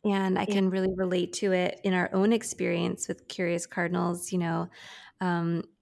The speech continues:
Speaker 1: Andrew, who was my son's, you know, mentor, um, and he, he lived in San Diego, which was great, um, 'cause he was able to come to the house. You know, the first day they met, my son's interests are video games,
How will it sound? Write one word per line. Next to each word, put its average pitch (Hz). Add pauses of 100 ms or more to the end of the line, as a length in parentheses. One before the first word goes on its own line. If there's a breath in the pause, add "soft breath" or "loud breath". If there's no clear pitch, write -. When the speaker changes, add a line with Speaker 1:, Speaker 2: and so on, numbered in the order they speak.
(140)
Speaker 1:
Andrew, 196
who 185
was 170
my 170
son's, 226 (260)
you 196
know, 175
mentor, 170
um, 170
and 185
he, 185 (160)
he 202
lived 202
in 180
San 185
Diego, 185
which 170
was 170
great, 165
um, 165 (120)
'cause -
he 185
was 175
able 170
to 170
come 175
to 170
the 160
house. 170 (420 loud breath)
You 202
know, 185
the 185
first 196
day 202
they 185
met, 170 (440)
my 165
son's 170
interests 175
are 180
video -
games, -